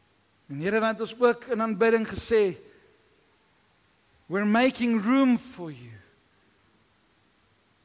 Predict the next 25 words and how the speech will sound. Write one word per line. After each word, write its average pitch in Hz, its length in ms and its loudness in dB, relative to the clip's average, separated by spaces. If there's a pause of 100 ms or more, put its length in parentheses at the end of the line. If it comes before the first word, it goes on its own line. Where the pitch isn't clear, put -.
(1080)
My 175 160 -8
gebed 202 420 -4
is, 190 140 -8
Here, 202 260 0
dat 190 160 -6
ons 185 160 -10
plek 202 280 -4
sal 202 220 -8
maak 190 320 -6
in 175 120 -8
ons 160 140 -12
lewens 156 400 -8
vir 156 100 -16
U. 151 180 -20 (1600)
Sodat 190 380 -4
U 240 180 -2
beloftes 226 640 2
wat 196 140 -4
U 233 120 -6
al 233 160 0
vir 220 180 -6
ons 214 560 -8 (500)
voorvaders 214 880 0
gegee 143 340 -16
het, - 300 -20